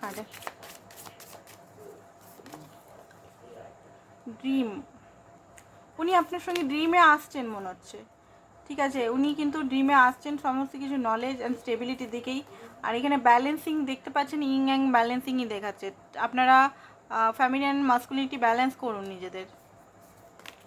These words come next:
নিজের উপর ফোকাস করুন। মারখাবা আছে, নিজের সঙ্গে প-, এট-, এটা ডেইলি এখন আসছে। নিজের সঙ্গে, আহ, ব্যালেন্সের কথা বলা হচ্ছে। এটা রিউনিয়নের কার্ড কিন্তু,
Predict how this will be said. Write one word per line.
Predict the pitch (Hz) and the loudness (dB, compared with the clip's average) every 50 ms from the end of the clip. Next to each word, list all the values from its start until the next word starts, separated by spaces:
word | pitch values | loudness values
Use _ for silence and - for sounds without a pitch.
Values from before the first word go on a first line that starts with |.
| - - - - - - - - - - - - - - - - - - - - - - - - - - - - - - - _ - - - - _ _ _ - - - - - | -20 -20 -20 -20 -20 -20 -20 -20 -20 -20 -20 -20 -20 -20 -20 -20 -20 -20 -20 -20 -20 -20 -20 -20 -20 -20 -20 -20 -20 -20 -20 _ -20 -20 -20 -20 _ _ _ -20 -20 -16 -8 -2
নিজের | 254 269 294 285 339 339 | -2 0 0 0 0 -2
উপর | 339 330 349 359 | 0 0 0 0
ফোকাস | 339 - 349 285 - 311 320 320 | 0 0 -2 0 2 2 2 0
করুন। | - 320 311 311 320 320 311 330 339 | -2 -2 0 0 0 -2 -2 -2 0
মারখাবা | 339 285 262 262 269 - 311 302 294 302 302 | 4 6 6 6 6 4 2 2 4 6 6
আছে, | 294 294 285 - 311 311 | 4 4 0 -6 -8 -6
নিজের | 302 277 254 247 269 277 269 - - | -4 -4 -4 -4 -6 -8 -8 -8 -8
সঙ্গে | 285 262 269 277 | -6 -4 -4 -4
প-, | 269 269 254 | -4 -4 -4
এট-, | 247 262 254 - | -4 -4 -8 -10
এটা | - 254 262 262 247 | -10 -8 -6 -6 -6
ডেইলি | 233 247 262 254 269 | -4 -2 -2 0 0
এখন | 269 254 262 254 240 | 0 0 0 2 2
আসছে। | 220 202 202 - - - 208 208 - - - - - - - - - - 262 | 2 0 -2 -4 -8 -14 -14 -14 -16 -20 -20 -20 -20 -20 -20 -20 -14 -8 -6
নিজের | 262 277 302 | -4 -4 -4
সঙ্গে, | 294 - 320 302 302 311 311 311 320 320 320 - 269 240 - - - 233 - - - | -4 -2 -2 -2 0 0 0 0 0 0 -2 -6 -12 -16 -16 -16 -18 -18 -16 -12 -8
আহ, | - - 226 240 233 | -4 0 2 2 2
ব্যালেন্সের | 220 233 254 254 262 277 302 311 - 330 320 - | 4 6 6 6 4 2 0 -4 -4 -6 -4 -2
কথা | - 269 254 277 247 | 0 0 2 2 2
বলা | 233 240 233 220 196 | 2 2 2 2 0
হচ্ছে। | 196 196 - - 214 | -2 -4 -8 -10 -10
এটা | 214 214 247 240 | -8 -6 -6 -4
রিউনিয়নের | 247 262 277 294 285 294 294 285 285 277 | -2 -2 -2 0 0 0 0 -2 -2 -4
কার্ড | 269 - 247 220 208 - | -2 0 0 -2 -2 -4
কিন্তু, | - 196 190 - - 196 | -12 -16 -16 -16 -18 -20